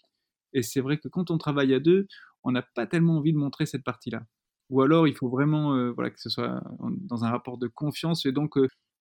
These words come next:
on est obligé de se relire peut-être un peu plus en amont. Faut se, s'entendre sur un titre, c'est beaucoup plus dur à deux.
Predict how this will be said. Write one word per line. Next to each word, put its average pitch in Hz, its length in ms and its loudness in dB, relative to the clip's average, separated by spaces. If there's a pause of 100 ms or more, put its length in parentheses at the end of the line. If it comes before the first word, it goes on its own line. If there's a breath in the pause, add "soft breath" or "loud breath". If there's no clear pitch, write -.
(220)
on 135 120 0
est 139 60 2
obligé 139 220 4
de 156 60 2
se - 120 -2
relire 147 320 4
peut-être 139 320 0
un 143 60 0
peu 139 120 -2
plus 165 540 -2
en 139 140 4
amont. 131 260 2 (800)
Faut 123 140 -8
se, 120 260 -4
s'entendre 139 480 0
sur 139 220 -2
un 139 100 2
titre, 180 300 -6
c'est - 120 -8
beaucoup 127 200 -4
plus 131 160 -6
dur 135 120 2
à 127 100 2
deux. 165 220 -2